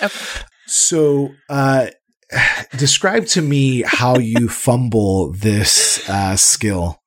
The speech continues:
Speaker 1: Oh, gosh. So Blossom is just so excited to be useful <laughs> for Creeping Flocks of Summer. She's never done anything like this before, and she is just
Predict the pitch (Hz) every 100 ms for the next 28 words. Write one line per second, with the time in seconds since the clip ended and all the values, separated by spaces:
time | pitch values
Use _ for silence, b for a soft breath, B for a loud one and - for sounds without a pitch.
0 | _ 262 240 233 180 190 - - - 277
1 | 226 233 269 285 302 359 427 403 302 262
2 | 226 254 233 - _ - - - - -
3 | 247 220 214 220 220 - 190 190 185 -
4 | 208 214 196 170 170 180 - - 170 190
5 | 226 262 - 247 269 - 277 - 285 277
6 | - 190 - 196 - 190 170 175 - B
7 | B 294 269 294 294 277 247 254 220 202
8 | 190 185 196 180 170 175 175 - 180 -
9 | 143 - 185 - - 196 185 - - -
10 | -